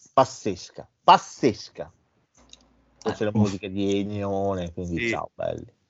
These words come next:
Speaker 2: A proposito di Ennio, ecco, film recentissimo che mi, mi fa, m'ha fatto commuovere è proprio Ennio.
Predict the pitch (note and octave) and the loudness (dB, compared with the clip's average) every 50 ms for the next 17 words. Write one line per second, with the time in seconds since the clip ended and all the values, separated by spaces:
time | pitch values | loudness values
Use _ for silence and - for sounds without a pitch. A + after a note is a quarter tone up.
0 | _ _ _ - - - A2 - - A#2+ A#2 A2+ A2 - B2+ A#2 A2 A#2+ A#2+ A#2 | _ _ _ 0 4 6 6 10 10 10 10 8 6 4 4 4 6 6 8 8
1 | G#2+ G2+ F#2+ G2 G2+ G2 G2 - - F#2 - - B2+ B2+ B2+ B2+ B2 B2 A#2+ - | 8 6 6 6 4 4 2 0 -4 -4 0 2 2 4 6 6 6 6 4 4
2 | - B2 A2+ A2 A2+ - B2 B2+ A#2 - - C3 C3 C3+ C3+ C3 B2+ - - G#2+ | 2 0 0 0 0 0 0 0 0 0 0 2 4 6 6 6 6 4 0 0
3 | G2 G2 G2 F#2+ F#2+ G2 F#2+ F#2 F2+ F2+ F2+ F2+ F2+ F2+ F#2 F#2 - - G2+ - | 0 2 2 2 4 4 4 2 2 2 0 0 -2 -4 -6 -6 0 2 2 2
4 | - A2+ A2 F#2+ - G#2+ G#2 - - F#2+ - G2+ F#2+ F#2+ G#2 A2+ A#2+ A#2+ C3 C3 | 2 0 -4 0 2 0 0 2 -2 -6 -2 0 2 6 6 6 6 6 4 4
5 | B2+ A2+ G2+ F#2+ F2+ - - - - G2 G2 G2+ F#2+ F2 E2+ E2+ E2+ E2 - - | 4 4 2 0 0 -2 -2 -2 0 0 2 2 2 2 0 -2 -4 -4 -6 -8